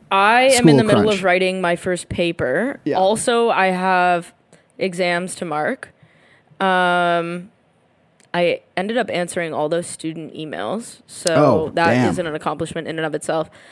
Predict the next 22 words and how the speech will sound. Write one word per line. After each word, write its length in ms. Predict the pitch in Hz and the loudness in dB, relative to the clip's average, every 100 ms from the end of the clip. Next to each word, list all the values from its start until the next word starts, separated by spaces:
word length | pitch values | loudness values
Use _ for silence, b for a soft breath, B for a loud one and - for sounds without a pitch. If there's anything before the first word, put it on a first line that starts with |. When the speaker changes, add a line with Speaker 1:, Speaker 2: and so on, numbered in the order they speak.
| b _ | b _
Speaker 1:
But 400 | 214 202 208 - _ _ _ | -6 0 0 0 _ _ _
yeah, 340 | 214 196 165 - | 0 2 2 2
I'm 500 | 185 269 349 302 - | 0 0 -4 -10 -12
less 420 | - 190 190 214 | -8 -2 0 0
stressed 600 | - - - 160 175 - | -4 -12 -4 -4 -4 -10
this 240 | 202 185 - | -10 -10 -10
week 280 | 190 190 196 | -10 -10 -8
than 160 | 190 175 | -6 -2
I 180 | 165 | -2
have 180 | 170 170 | -2 0
Speaker 2:
Mm-hmm. 100 | 156 | 4
Speaker 1:
been 320 | 139 123 110 | 4 4 0
in 520 | - 170 165 160 165 - _ _ | -4 -6 -6 -8 -12 -16 _ _
quite 320 | - 180 175 - | -6 -2 -2 -4
some 200 | 240 233 | -6 -4
time. 320 | 175 170 285 | -4 -4 -4
Speaker 2:
It's 160 | 392 - | -6 2
been 140 | 370 | 4
a 40 | |
good 140 | 285 214 | 4 4
week. 320 | 190 120 - - | 4 2 -4 -2
Speaker 1:
It's, 260 | 240 - | -2 -2